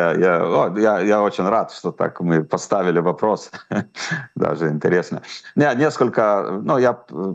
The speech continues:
начну с, с вашего последнего, э, стейтмента, последнего, э, предложения.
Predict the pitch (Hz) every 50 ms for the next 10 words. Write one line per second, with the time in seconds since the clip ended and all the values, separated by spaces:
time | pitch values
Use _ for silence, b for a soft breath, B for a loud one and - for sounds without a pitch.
0 | - - 80 82 98 120 120 117 - - - 135 143 135 117 - - - - 92
1 | 92 - - - 95 78 95 101 107 104 95 - - 101 95 95 98 92 92 90
2 | 87 85 - - - 90 - 127 123 120 101 82 78 85 85 82 78 82 82 80
3 | 80 82 82 82 82 82 80 80 80 78 - 85 - - - 82 82 82 82 80
4 | 80 80 85 80 80 - - - - 82 82 - - 82 80 76 - 85 - -
5 | - - - 78 82 78 73 80 78 76 - B B B B B B B B B
6 | B - 85 85 - - - 90 85 95 92 80 95 98 85 80 76 76 -